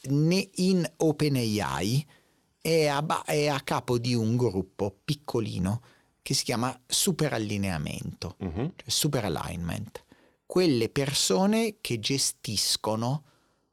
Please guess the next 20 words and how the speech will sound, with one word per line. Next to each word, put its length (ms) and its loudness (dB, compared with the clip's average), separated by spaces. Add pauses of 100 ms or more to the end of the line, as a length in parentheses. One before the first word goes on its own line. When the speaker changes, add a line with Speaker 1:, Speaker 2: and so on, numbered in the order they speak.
(240)
Speaker 1:
come 500 2
le 120 -2
intelligenze 760 -2
artificiali 880 -4 (300)
dovranno 500 0
funzionare 640 -2
nel 240 2
momento 460 2
in 100 0
cui 160 2
diventeranno 580 0
Speaker 2:
Senzienti, 360 2
Speaker 1:
superintelligenti, 600 2 (140)
Speaker 2:
insomma. 60 0
Speaker 1:
secondo 540 0
Bostrom. 600 -2
Se 180 0
dovete 300 2
leggere 420 0
qualcosa, 640 2